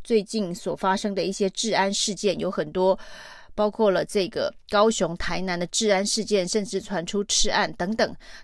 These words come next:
的这些消息啊。那我们的警政首长内部哦，这个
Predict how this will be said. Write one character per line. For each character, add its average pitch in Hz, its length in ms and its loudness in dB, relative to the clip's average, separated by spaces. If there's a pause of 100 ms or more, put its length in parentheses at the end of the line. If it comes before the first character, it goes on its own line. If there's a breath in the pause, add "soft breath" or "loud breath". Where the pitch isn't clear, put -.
的 190 100 0
这 220 160 2
些 202 340 2 (360 soft breath)
消 254 420 4
息 - 260 -4
啊。 - 100 -4 (880)
那 233 200 0
我 196 100 2
们 180 100 -4
的 208 120 4
警 156 440 -6
政 208 240 2
首 175 300 0
长 - 240 0
内 208 240 0
部 180 240 -4
哦， - 220 -8
这 202 100 -4
个 - 320 -6